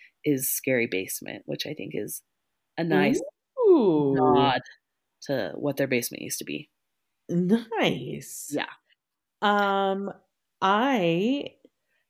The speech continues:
Speaker 2: was actually thinking about, um, oh, no, brain fart. Sorry.
Speaker 1: So,
Speaker 2: Okay.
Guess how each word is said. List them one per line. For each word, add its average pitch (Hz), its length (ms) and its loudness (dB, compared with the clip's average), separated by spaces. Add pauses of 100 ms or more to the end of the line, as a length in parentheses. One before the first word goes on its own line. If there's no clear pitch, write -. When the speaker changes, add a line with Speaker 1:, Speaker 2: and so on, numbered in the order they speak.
(380)
Speaker 2:
was 180 160 0
actually 175 380 2
thinking 165 380 -4
about, 143 720 0 (100)
um, 131 600 0 (1160)
oh, 202 180 2
no, 165 200 -2
brain 165 280 -4
fart. 139 340 -2
Sorry. 139 420 -2 (640)
Speaker 1:
So, 190 360 2
Speaker 2:
Okay. 147 160 -4